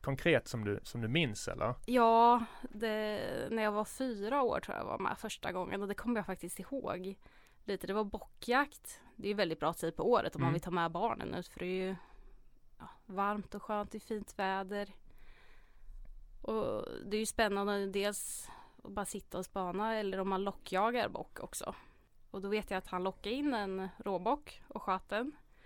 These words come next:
Speaker 2: Och sen när vi skulle smyga ner från torn och smyga iväg, då hade det ju börjat bli lite skumt,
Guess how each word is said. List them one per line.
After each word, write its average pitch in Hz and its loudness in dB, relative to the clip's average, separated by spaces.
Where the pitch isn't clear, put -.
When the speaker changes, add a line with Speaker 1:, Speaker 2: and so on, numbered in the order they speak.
Speaker 2:
Och 240 0
sen 214 0
när 247 6
vi 262 4
skulle 226 0
smyga 208 0
ner 233 2
från 202 -4
torn - -4
och 196 -4
smyga 190 -4
iväg, 202 0
då 202 0
hade 208 0
det 214 0
ju 220 0
börjat - -2
bli - -4
lite - -8
skumt, - -6